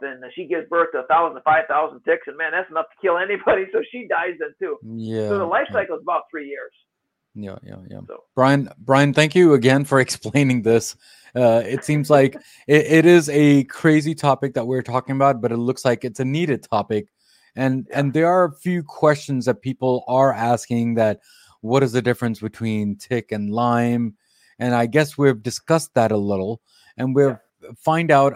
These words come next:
Speaker 2: as to what we need to do before the, the summer and right after winter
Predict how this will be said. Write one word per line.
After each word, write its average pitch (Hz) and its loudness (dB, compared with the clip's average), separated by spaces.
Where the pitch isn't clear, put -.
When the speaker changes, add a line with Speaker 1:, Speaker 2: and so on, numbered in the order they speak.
Speaker 2:
as 131 -4
to 135 -4
what 123 -4
we 135 -4
need 135 -4
to 139 -4
do 120 -2
before 135 0
the, 117 0
the 127 -4
summer 131 2
and 104 -2
right 123 4
after 120 0
winter 120 -2